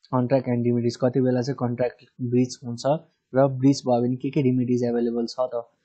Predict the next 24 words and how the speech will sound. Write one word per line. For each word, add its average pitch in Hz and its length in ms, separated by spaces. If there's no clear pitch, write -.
पार्टिजलाई, 123 420
त्यो 131 180
भनेको 117 280
सेक्सन 123 340
एट्टी 120 200
टूदेखि 120 380
एट्टी - 220
सेभेनसम्म 123 500
छ। 127 100
त्यसै 143 340
गरी 123 100
लिमिटेसन 127 440
भनेको 120 400
section 135 280
eighty-nine 131 440
of 127 100
the 120 120
act 123 220
is 131 200
concerned 123 360
with 120 120
the 123 80
limitation 120 580
which 117 180